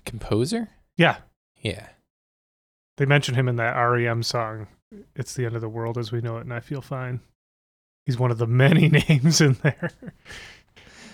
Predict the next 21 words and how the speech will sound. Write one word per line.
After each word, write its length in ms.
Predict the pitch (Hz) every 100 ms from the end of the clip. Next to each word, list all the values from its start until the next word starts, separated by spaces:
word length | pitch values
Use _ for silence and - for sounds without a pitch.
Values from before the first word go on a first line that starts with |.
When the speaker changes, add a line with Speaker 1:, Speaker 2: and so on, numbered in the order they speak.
| -
Speaker 2:
Yeah, 140 | 156 151
I 40 |
think 200 | 139 175
he 100 | 170
did, 140 | 147 131
like, 180 | 120
West 220 | 123 120 -
Side 200 | 120 110
Story. 520 | - 120 120 120 120 - _ _ _ _ _ _ _
Speaker 1:
Yeah. 300 | - 127 87 - - -
Speaker 2:
Yeah. 200 | 123 117 - _ _ _ _ _
Speaker 1:
He 220 | - 151
liked 420 | 131 104 104 -
them 360 | 110 110 107 101 -
and 460 | 104 98 95 90 87
had 300 | - 98 98
them 200 | 95 90
perform 800 | - - - 101 98 98 90 -
with 340 | 95 104 117 -
him. 420 | 101 90 87 98 - _ _ _ _ _ _
And 640 | - 98 92 87 90 90